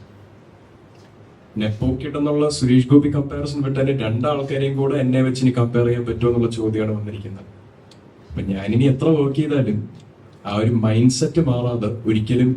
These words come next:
എനിക്ക് എൻ്റെ ഐഡന്റിറ്റി ക്രിയേറ്റ് ചെയ്യാൻ പറ്റത്തില്ല. എൻ്റെ വർക്ക് ഞാൻ ചെയ്യണം. എൻ്റെ ഇൻഡിപെൻഡൻസ് അതിൽ ഞാൻ ക്രിയേറ്റ് ചെയ്തെടുക്കാനുള്ളത് എൻ്റെ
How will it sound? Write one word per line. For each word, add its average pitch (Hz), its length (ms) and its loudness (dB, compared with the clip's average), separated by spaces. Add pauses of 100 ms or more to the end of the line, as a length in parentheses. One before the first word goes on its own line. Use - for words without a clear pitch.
(120)
എനിക്ക് 110 220 -2
എൻ്റെ 117 180 0
ഐഡന്റിറ്റി 110 400 -2
ക്രിയേറ്റ് 104 240 0
ചെയ്യാൻ 107 160 0
പറ്റത്തില്ല. 95 400 -10 (420)
എൻ്റെ 113 220 2
വർക്ക് 160 260 6
ഞാൻ 156 140 2
ചെയ്യണം. 107 280 -4 (840)
എൻ്റെ 104 200 -2
ഇൻഡിപെൻഡൻസ് 135 520 0
അതിൽ 135 200 2
ഞാൻ 135 140 -2
ക്രിയേറ്റ് 120 300 0
ചെയ്തെടുക്കാനുള്ളത് 127 600 0
എൻ്റെ 147 140 -2